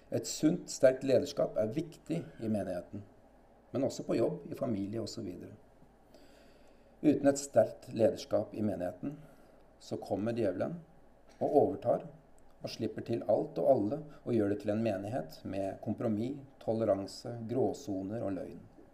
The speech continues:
Der lederskapet er vagt og utydelig, så står alltid djevelen klar til å overta.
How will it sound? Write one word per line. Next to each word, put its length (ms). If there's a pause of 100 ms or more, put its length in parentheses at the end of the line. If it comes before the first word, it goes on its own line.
(1300)
Der 140
lederskapet 760
er 240
vagt 540 (180)
og 220
utydelig, 480 (260)
så 160
står 220
alltid 340
djevelen 320
klar 300 (160)
til 100
å 140
overta. 320